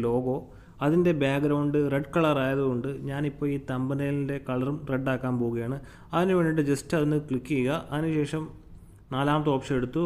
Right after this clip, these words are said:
color എടുത്തു, red കൊടുത്തു, അതല്ലെങ്കിൽ ലൈറ്റ് ആയിട്ടുള്ള റെഡ് കൊടുത്തു, റെഡ് കൊടുത്തു. ഓക്കെ, ഇപ്പോൾ YouTube-ൻ്റെ ആ ലോഗോ മാത്രം നമ്മളിങ്ങനെ എറിഞ്ഞ് നിൽക്കുന്നുണ്ട്. So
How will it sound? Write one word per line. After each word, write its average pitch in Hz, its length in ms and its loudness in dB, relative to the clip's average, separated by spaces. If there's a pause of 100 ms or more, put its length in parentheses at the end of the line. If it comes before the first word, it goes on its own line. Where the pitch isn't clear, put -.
(120)
color 143 300 2
എടുത്തു, 139 240 0 (880)
red 139 220 2
കൊടുത്തു, - 240 -4 (1500)
അതല്ലെങ്കിൽ 165 340 2 (680)
ലൈറ്റ് 156 300 0
ആയിട്ടുള്ള 156 300 0
റെഡ് 131 200 -2
കൊടുത്തു, - 260 -4 (3000)
റെഡ് 156 200 0
കൊടുത്തു. 107 220 -4 (200)
ഓക്കെ, 156 160 -4 (200)
ഇപ്പോൾ 143 240 -2
YouTube-ൻ്റെ 151 540 0 (100)
ആ 135 40 -2 (140)
ലോഗോ 131 260 0 (120)
മാത്രം 127 300 -4
നമ്മളിങ്ങനെ 127 480 -2 (120)
എറിഞ്ഞ് 123 260 -2
നിൽക്കുന്നുണ്ട്. 120 420 -4 (580)
So 185 80 2